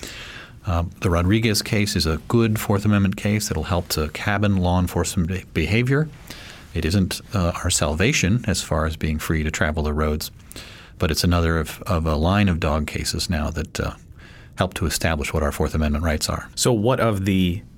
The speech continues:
Speaker 2: dissents in this case?
Speaker 1: The dissents were strong and interesting. Uh, Kennedy, Thomas, and Alito, uh, each filed opinions,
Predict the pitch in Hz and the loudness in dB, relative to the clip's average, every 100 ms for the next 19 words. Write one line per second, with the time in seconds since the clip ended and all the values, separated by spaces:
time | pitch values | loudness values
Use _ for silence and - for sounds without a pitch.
0 | - 98 90 - 85 69 - 69 62 - | -8 -2 0 2 0 -2 -4 -4 -4 -4
1 | - - - - - 135 123 170 185 - | -6 -8 -12 -14 -2 0 2 4 2 0
2 | - - 143 135 123 123 123 - 160 131 | -4 0 4 6 4 2 -2 0 4 4
3 | 120 135 123 123 120 - 85 104 104 - | 4 4 4 4 2 2 2 0 -2 -8
4 | - 101 - - 131 120 117 113 107 - | -8 -8 -6 0 2 4 4 2 0 0
5 | 110 104 101 107 90 90 104 95 80 82 | 4 4 4 4 2 4 4 4 2 0
6 | - - - - - 80 80 - 101 - | -8 -18 -18 -16 -4 -2 -2 -2 -2 0
7 | 82 78 - 87 80 78 | 2 0 2 2 4 0